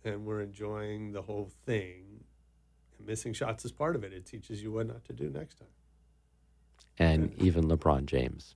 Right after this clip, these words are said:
Speaker 2: misses shots,
Speaker 1: Yeah, yeah,
Speaker 2: and
Speaker 1: totally.
Speaker 2: Kobe
Speaker 1: Yeah, we,
Speaker 2: Bryant.
Speaker 1: we talk about Steph
Speaker 2: I'm
Speaker 1: Curry
Speaker 2: sure.
Speaker 1: 'cause he's
Speaker 2: So Steph, he's the
Speaker 1: he's,
Speaker 2: best, isn't he?
Speaker 1: yeah.
Speaker 2: Love him.
Speaker 1: Kids love Steph.
Speaker 2: I want to tell you something about the Golden State Warriors. You can
Speaker 1: Yeah.
Speaker 2: tell, you can tell this to your son. What's his name?
Speaker 1: Justin.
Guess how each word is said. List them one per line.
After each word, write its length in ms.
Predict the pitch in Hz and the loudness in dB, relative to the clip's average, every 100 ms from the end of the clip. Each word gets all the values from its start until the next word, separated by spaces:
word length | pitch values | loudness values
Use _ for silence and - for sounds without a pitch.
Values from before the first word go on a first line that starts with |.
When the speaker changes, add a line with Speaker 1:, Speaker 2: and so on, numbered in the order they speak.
| - | -10
Speaker 2:
misses 380 | - - - | -8 -6 -8
shots, 220 | - - - | -6 -2 2
Speaker 1:
Yeah, 120 | 202 | 2
yeah, 60 | 175 | 4
Speaker 2:
and 140 | 87 | 2
Speaker 1:
totally. 180 | - - | 6 6
Speaker 2:
Kobe 140 | - - | 8 6
Speaker 1:
Yeah, 80 | |
we, 40 | - | 6
Speaker 2:
Bryant. 320 | 71 110 - - | 4 4 0 -2
Speaker 1:
we 100 | 131 | 0
talk 140 | 131 | 2
about 160 | 104 92 | 0 -4
Steph 160 | - | 2
Speaker 2:
I'm 120 | 80 80 | 6 6
Speaker 1:
Curry 100 | - | 6
Speaker 2:
sure. 180 | - - | 4 4
Speaker 1:
'cause 200 | - - | -2 -10
he's 80 | - | 8
Speaker 2:
So 180 | 156 101 | 10 10
Steph, 440 | - - 67 - - | 6 2 2 0 -2
he's 240 | - 85 - | 2 2 4
the 120 | 82 | 2
Speaker 1:
he's, 60 | |
Speaker 2:
best, 300 | - 67 - | 4 4 2
isn't 180 | 82 67 | 0 0
he? 80 | 76 | 0
Speaker 1:
yeah. 120 | 98 - _ _ _ | 0 -6 _ _ _
Speaker 2:
Love 200 | 87 69 | 4 4
him. 140 | - 110 | 4 0
Speaker 1:
Kids 100 | 104 | -2
love 160 | 95 95 | -10 -12
Steph. 220 | - - - - | -18 -18 -16 6
Speaker 2:
I 40 | 123 | 12
want 140 | 135 | 12
to 60 | 135 | 12
tell 120 | 139 | 10
you 60 | 120 | 10
something 280 | - 107 | 10 8
about 140 | 98 87 | 8 8
the 60 | 82 | 8
Golden 240 | 80 80 | 8 8
State 260 | - 78 - | 6 4 6
Warriors. 420 | 78 65 67 - | 4 4 2 4
You 80 | 92 | 6
can 140 | - | 8
Speaker 1:
Yeah. 60 | 87 | 6
Speaker 2:
tell, 260 | - 85 80 | 8 8 8
you 160 | 110 | 4
can 180 | 101 92 | 2 -2
tell 220 | 90 92 | 2 4
this 180 | 82 80 | 6 2
to 100 | - | 0
your 60 | 82 | 0
son. 260 | - 80 71 | 2 -2 0
What's 180 | 78 | 0
his 160 | - 85 | 0 4
name? 180 | 85 92 | 6 6
Speaker 1:
Justin. 340 | - 107 - | 4 -4 -6